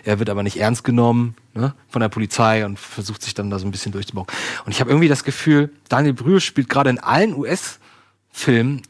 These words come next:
irgendwie immer die gleiche Rolle. Also wenn du, wenn du ihn in Civil War gesehen hast, er spielt genauso bei The Alienist mit der gleichen Stimme,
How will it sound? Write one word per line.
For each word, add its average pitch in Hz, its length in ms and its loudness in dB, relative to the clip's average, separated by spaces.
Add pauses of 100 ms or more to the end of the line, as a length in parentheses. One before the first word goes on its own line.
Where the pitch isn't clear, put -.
(140)
irgendwie 135 320 0
immer 190 160 0
die 180 80 -4
gleiche 156 220 -2
Rolle. 117 320 0 (420)
Also 120 260 0
wenn 143 180 4
du, 135 280 2
wenn 127 160 0
du 131 80 2
ihn 139 240 -2
in 120 340 0 (400)
Civil 139 760 -4
War 147 400 0
gesehen 180 400 2
hast, 202 340 -2 (400)
er - 120 -12
spielt - 280 -2
genauso 151 840 4
bei 127 240 2
The 120 180 0
Alienist 156 380 0
mit 143 80 4
der 139 80 4
gleichen 180 340 4
Stimme, 165 540 2